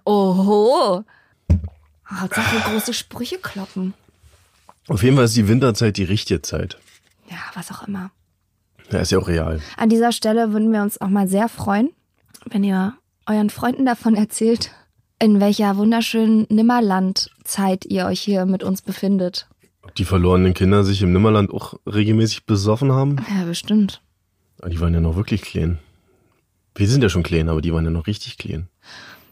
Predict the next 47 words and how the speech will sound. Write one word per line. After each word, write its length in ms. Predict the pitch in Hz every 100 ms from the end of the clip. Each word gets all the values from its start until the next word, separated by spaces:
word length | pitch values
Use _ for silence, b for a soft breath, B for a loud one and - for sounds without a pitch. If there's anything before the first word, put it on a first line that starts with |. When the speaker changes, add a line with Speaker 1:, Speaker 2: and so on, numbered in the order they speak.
| B -
Speaker 1:
Aber 200 | 196 190
wenn 140 | 196
ihr 100 | 190
auf 140 | 190
jeden 140 | 202 202
Fall 120 | 202
Freunde 360 | 196 196 214 208
habt, 180 | 208
die 100 | 214
auch 120 | 190 196
verlorene 440 | 226 214 202 208
Kinder 340 | 208 220 220 202
sind, 240 | 202 214
dann 180 | 196 202
schickt 240 | 226 214
sie 100 | 175
zu 140 | - 202
uns 360 | 202 196 - - -
Speaker 2:
Ja. 320 | 85 82 87 78 208
Speaker 1:
und 80 | 202
lasst 220 | 196 -
sie 80 | 196
mit 160 | 196
uns 160 | 202 202
besaufen 540 | 196 190 170 180 180 -
und 120 | 196
sagt 200 | 185 -
euren 160 | 175
Freunden 420 | 185 180 - 185 175
Bescheid 440 | 180 247 277 233
und 180 | 185 190
klickt 320 | - 277 -
auf 140 | 220 -
Abonnieren 580 | 202 208 220 233 214
und 180 | - 190
so, 200 | - 180
ganz 220 | 175 175
so, 160 | 185 190
so 100 | 185
ein 80 | 220
Zeug 320 | - 214 214
halt. 240 | 165 147 -
Speaker 2:
Genau, 320 | 101 90 82
folgt 320 | 80 95 98
uns 160 | 101 87
auf 120 | 80
Instagram, 720 | 98 - 107 104 104 101 101